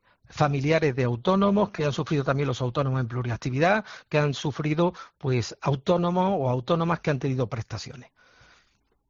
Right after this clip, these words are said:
A primero de septiembre, el secretario de Estado se compromete personalmente con nosotros a que volvamos a la mesa y que, eh, iba a solucionar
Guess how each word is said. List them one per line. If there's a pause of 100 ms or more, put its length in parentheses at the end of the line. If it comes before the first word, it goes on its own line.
(540)
A
primero
de
septiembre,
el
secretario
de
Estado
se
compromete (160)
personalmente
con
nosotros
a
que
volvamos
a
la
mesa (380)
y
que, (100)
eh,
iba
a
solucionar